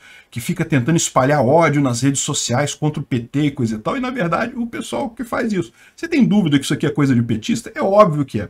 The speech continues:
É óbvio que é uma agência muito bem elaborada, vê que é um site muito bem feito.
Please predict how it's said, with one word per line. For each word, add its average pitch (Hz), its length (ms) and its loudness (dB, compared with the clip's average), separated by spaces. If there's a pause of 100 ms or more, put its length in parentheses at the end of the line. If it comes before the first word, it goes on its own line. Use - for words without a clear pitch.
(140)
É 110 100 -4
óbvio 107 320 0
que 208 60 -2
é - 20 0
uma 190 120 2
agência 165 300 0
muito 226 320 2
bem 151 140 -2
elaborada, 147 560 2 (320)
vê 220 100 2
que 220 120 0
é - 20 4
um 175 60 2
site 160 340 2
muito 156 240 0
bem 131 160 2
feito. 196 400 -2